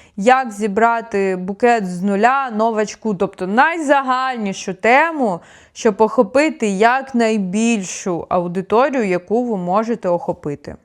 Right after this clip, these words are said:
При цьому не треба змінювати логотип, шапку профіля. Можете підшаманити сео, подивитись по відеокю, що у вас нового по тегам в вашій ніші появилось.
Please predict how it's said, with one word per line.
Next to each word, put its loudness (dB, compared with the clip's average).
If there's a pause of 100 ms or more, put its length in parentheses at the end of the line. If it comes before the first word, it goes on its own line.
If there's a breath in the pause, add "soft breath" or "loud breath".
(140)
При 2
цьому 0
не 2
треба 2
змінювати 2 (440)
логотип, -2
шапку -6
профіля. -4 (360 loud breath)
Можете 0
підшаманити 0
сео, 0
подивитись -4
по -6
відеокю, -4
що -4
у -2
вас -10
нового -2
по -2
тегам -2
в -10
вашій -8
ніші -12
появилось. -10